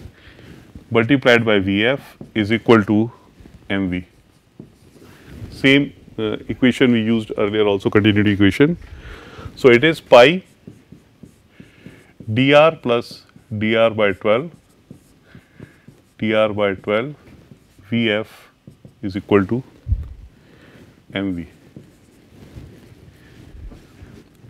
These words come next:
And U, peripheral velocity U, is equal to pi d r plus d r plus by twelve n by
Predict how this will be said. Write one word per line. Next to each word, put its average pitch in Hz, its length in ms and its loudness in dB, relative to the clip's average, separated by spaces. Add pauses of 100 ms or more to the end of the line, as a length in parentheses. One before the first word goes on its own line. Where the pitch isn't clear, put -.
(680)
And 139 260 0
U, 139 420 4 (420)
peripheral 143 400 4
velocity 127 440 2
U, 123 240 -2 (880)
is 123 160 2
equal 123 300 4
to 123 100 0
pi 131 500 8 (1800)
d 127 220 0
r 117 240 6 (220)
plus 110 300 -8 (240)
d 110 180 -2
r 110 160 2
plus 104 380 -8
by 104 280 -4
twelve 104 400 0 (1800)
n 113 240 -2
by 101 280 -2